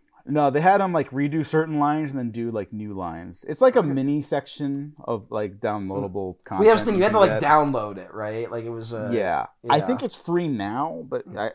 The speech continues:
Speaker 1: it did cost, like, ten dollars back in the day or something.
Speaker 2: Yeah. I mean, hey.
Speaker 1: Yeah.
Speaker 2: Um,
Speaker 1: Uh, great game. They should have made a sequel.
Speaker 2: Mm.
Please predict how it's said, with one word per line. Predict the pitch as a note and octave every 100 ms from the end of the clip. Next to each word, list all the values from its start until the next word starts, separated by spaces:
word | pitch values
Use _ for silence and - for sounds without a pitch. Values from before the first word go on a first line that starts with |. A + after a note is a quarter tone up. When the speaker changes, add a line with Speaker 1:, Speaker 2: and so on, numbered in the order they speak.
| -
Speaker 1:
it | C3 G#2+
did | B2
cost, | A2+ G2+ -
like, | F#2
ten | - F#2+
dollars | F#2 F2+ F2+ G2
back | F#2 F2
in | F#2+
the | F#2
day | F#2+
or | F#2
something. | F#2 F#2 F2+ B2+
Speaker 2:
Yeah. | A#2+ A2 G#2 _ _ _ _ _ _ -
I |
mean, | A#2 C3 C3+
hey. | B2 C#3+ A#2 A2+ _ _ _ _
Speaker 1:
Yeah. | A2+ F#2+
Speaker 2:
Um, | F#2 G2+ G2+ A2+ _ _ _ -
Speaker 1:
Uh, | G#2+ G#2+
great | A2 B2+ G#3 G#3
game. | F#3 A#2+ E2+ - _
They | A#2+ B2+
should | D#3
have | C#3+
made | D3 C#3+
a |
sequel. | C#3 B2 F2+ E2 _ _ _ -
Speaker 2:
Mm. | C#3 B2